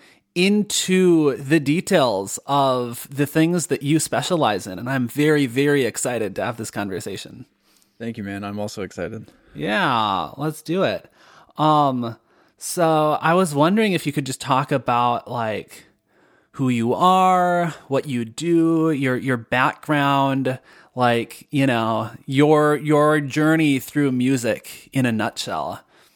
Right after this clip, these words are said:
Speaker 1: you
Speaker 2: Mm.
Speaker 1: know? So, yeah.
Speaker 2: Yeah. Um, I am, I'm primarily a drummer. I have been drumming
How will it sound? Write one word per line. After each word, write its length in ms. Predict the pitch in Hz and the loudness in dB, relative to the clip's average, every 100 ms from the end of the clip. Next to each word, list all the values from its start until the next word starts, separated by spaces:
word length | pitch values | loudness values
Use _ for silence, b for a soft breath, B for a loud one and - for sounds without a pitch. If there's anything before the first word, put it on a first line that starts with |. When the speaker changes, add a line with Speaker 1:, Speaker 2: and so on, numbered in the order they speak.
| b | b
Speaker 1:
you 180 | 143 120 | -4 -2
Speaker 2:
Mm. 20 | |
Speaker 1:
know? 300 | 107 107 123 - | -2 -4 -6 -12
So, 540 | - 156 131 117 117 120 _ _ _ _ _ _ _ 170 139 | -6 0 2 2 -2 -6 _ _ _ _ _ _ _ _ -2
yeah. 320 | 143 165 123 | 2 2 0
Speaker 2:
Yeah. 140 | 156 165 160 _ _ _ _ _ _ | -2 -6 -18 _ _ _ _ _ _
Um, 400 | 120 127 127 127 | -4 -2 -2 -2
I 580 | - 120 143 156 160 156 - | -2 0 0 -2 -2 -4 -4
am, 760 | 117 117 113 113 113 110 107 - _ _ | -4 -2 -2 -2 -2 -2 -6 -12 _ _
I'm 140 | 120 | -6
primarily 560 | - 143 143 160 180 165 | 0 0 2 0 0 0
a 60 | |
drummer. 500 | 120 107 104 98 123 - _ - | -2 -4 -4 -4 -8 -14 _ -2
I 420 | 104 101 104 101 | 0 0 -2 -4
have 140 | 101 | -6
been 140 | 104 107 | -4 -4
drumming 520 | 110 107 107 107 107 | -2 -2 -2 -4 -6